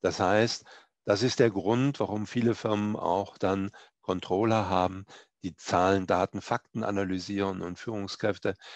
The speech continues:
Das ist sozusagen da, wo Wirtschaft höchst erfolgreich und wirtschaftlich wird. Ja, und bitteschön, was hat das denn nun mit dem Thema zu tun, Verhandlungsführung?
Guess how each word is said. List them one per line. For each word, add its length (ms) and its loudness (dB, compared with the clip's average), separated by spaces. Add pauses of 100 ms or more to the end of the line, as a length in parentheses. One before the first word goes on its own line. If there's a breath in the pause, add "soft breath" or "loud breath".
(240 loud breath)
Das 240 4
ist 200 2
sozusagen 600 0
da, 240 0
wo 220 -2
Wirtschaft 580 0 (460 soft breath)
höchst 300 2
erfolgreich 800 0
und 140 -10
wirtschaftlich 600 -10
wird. 320 -14 (640)
Ja, 240 4
und 260 -10
bitteschön, 440 0
was 180 2
hat 200 0
das 260 0
denn 240 2
nun 420 -4 (500 soft breath)
mit 200 -4
dem 220 -2
Thema 500 -2 (400)
zu 160 -10
tun, 540 -6 (240)
Verhandlungsführung? 1160 -6